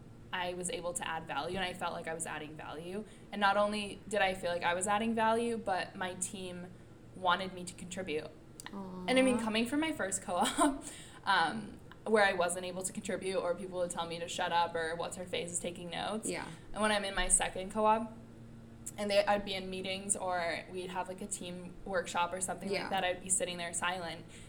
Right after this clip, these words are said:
Speaker 1: Like, "Wait, Rachel, what do you think?"
Speaker 2: So they gave you a voice.
Speaker 1: Yeah, they gave me a voice, and, and I, it took me a little while to feel,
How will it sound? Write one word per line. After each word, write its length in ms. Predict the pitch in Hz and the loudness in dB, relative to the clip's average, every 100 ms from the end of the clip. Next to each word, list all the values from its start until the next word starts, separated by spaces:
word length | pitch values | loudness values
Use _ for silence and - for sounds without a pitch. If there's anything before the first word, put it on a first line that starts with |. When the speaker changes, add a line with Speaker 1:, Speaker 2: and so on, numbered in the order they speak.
| - | 2
Speaker 1:
Like, 120 | 220 | 4
"Wait, 300 | 311 339 208 | 6 4 6
Rachel, 260 | 247 285 240 | 4 6 4
what 100 | 240 | 4
do 60 | |
you 80 | 262 | 2
think?" 360 | 311 254 180 - - - - - - - - - | 2 0 -2 -8 -16 -18 -18 -14 -14 -14 -18 -10
Speaker 2:
So 120 | - | 2
they 140 | 247 226 | 6 6
gave 140 | 226 | 6
you 160 | 226 226 | 6 4
a 40 | |
voice. 540 | 196 220 233 - - 254 | 4 0 0 -2 0 8
Speaker 1:
Yeah, 220 | 269 240 | 12 12
they 120 | 233 | 12
gave 240 | 233 254 | 12 10
me 120 | 277 302 | 10 8
a 40 | |
voice, 280 | 233 240 254 | 8 8 6
and, 120 | 233 - | 2 0
and 280 | 180 233 220 - - - - - - | 2 2 2 -2 -10 -20 -20 -20 0
I, 260 | 220 220 - | 4 6 6
it 140 | 226 220 | 4 4
took 220 | 226 226 | 2 2
me 100 | 320 | 2
a 60 | 294 | 2
little 180 | 220 202 | 4 4
while 320 | 180 185 185 | 4 2 0
to 120 | 202 | -2
feel, 480 | 208 185 180 175 175 | -2 -2 0 -2 -4